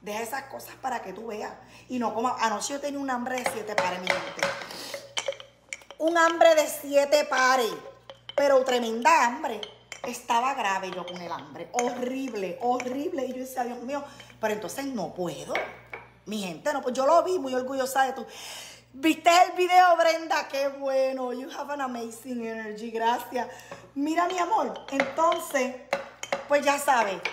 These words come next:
si quieres que se te acelere el metabolismo, si quieres mantenerte llenita por las mañanas, hacerte esto como un desayunito, te lo haces. Y, y si quieres dejar el café,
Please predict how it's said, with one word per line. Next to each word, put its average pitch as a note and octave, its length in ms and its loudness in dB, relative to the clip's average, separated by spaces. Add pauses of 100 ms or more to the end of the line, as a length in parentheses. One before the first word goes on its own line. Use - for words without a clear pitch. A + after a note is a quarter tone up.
si - 240 -6
quieres C#4 260 0
que D#4+ 100 -2
se D4+ 120 -4
te E4 80 -2
acelere D4+ 340 6
el D4 80 2
metabolismo, A3 760 0
si B3 200 -12
quieres A#3 260 -2
mantenerte C#4 600 -2
llenita A#3+ 380 0
por A#3 100 -2
las A3 140 -2
mañanas, F#3 440 -8
hacerte A3 440 -4
esto C4+ 200 -6
como B3+ 180 -4
un B3+ 60 -6
desayunito, B3+ 760 -6 (580)
te A3 140 -2
lo A3 200 2
haces. E4+ 440 2 (280)
Y, C4+ 240 -6 (120)
y C4 120 -8
si - 140 -8
quieres C4 240 -2
dejar E4 220 4
el E4+ 180 4
café, C4+ 600 -2